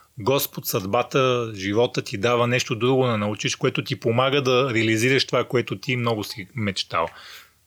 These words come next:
И той не е много сложен живота, просто, просто трябва да пускаме тия фалшиви.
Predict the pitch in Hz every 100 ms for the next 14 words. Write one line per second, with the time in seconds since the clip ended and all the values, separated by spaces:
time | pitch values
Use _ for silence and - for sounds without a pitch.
0 | _ - 107 143 143 156 156 151 139 117
1 | - 104 95 95 87 90 95 - 107 120
2 | 110 - 113 107 - - - - - -
3 | - - - - _ _ _ _ _ _
4 | - - - - - - - - - -
5 | - 127 - 110 123 107 95 123 - 120
6 | 85 82 _ _ - 104 92 95 85 101
7 | 85 87